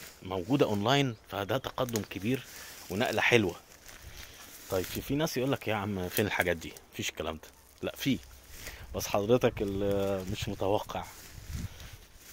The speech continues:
زي أنا كمان ما كنتش متوقع، وكل اللي بحكي لهم ما بيبقوش متوقعين الموضوع ده، لكن أثبتت لهم بالدليل القاطع.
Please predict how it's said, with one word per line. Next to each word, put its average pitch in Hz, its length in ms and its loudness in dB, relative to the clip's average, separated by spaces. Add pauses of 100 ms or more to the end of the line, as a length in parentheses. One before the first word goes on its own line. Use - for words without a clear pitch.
زي 160 220 8
أنا 202 100 4
كمان 156 300 4
ما 107 100 0
كنتش - 260 -6
متوقع، 117 440 2 (180)
وكل 165 280 4
اللي 110 120 6
بحكي 104 260 0
لهم 117 220 -4
ما 98 60 0
بيبقوش 98 280 -4
متوقعين 92 480 -4
الموضوع 85 360 -4
ده، 95 140 0
لكن 101 260 -2 (800)
أثبتت 110 320 2
لهم 107 240 6 (280)
بالدليل 95 380 2
القاطع. - 420 -4